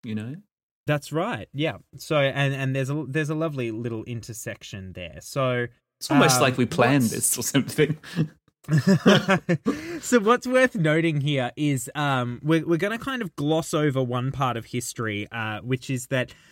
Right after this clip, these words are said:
Speaker 2: Spain and Portugal at this point have actually managed to get tea back to Spain and Portugal by sea, and Spain and Portugal are kind of leading, uh, leading the race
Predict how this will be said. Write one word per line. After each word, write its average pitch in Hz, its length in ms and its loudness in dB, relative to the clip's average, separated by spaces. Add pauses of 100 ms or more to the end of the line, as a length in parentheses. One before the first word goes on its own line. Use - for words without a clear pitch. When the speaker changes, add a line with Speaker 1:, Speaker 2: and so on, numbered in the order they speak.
(300)
Speaker 2:
Spain 226 460 -4
and 165 220 -2
Portugal 160 580 0
at - 240 -8
this 151 220 -2
point 143 280 -6
have 170 320 -4
actually 160 480 -2
managed 131 460 -2
to 143 80 -4
get 127 320 -4
tea 127 480 -4 (220)
back - 320 -6
to 123 320 -2
Spain 123 340 -4
and 113 100 -6
Portugal 120 380 -4
by 110 200 -6
sea, 196 380 -6 (440)
and 127 580 0
Spain 135 420 -4
and 127 140 -4
Portugal 135 400 -4
are 123 60 -2
kind 147 260 -6
of 117 100 -8
leading, 123 720 -4
uh, 110 360 -6
leading 202 300 -2
the 120 80 0
race 117 440 -6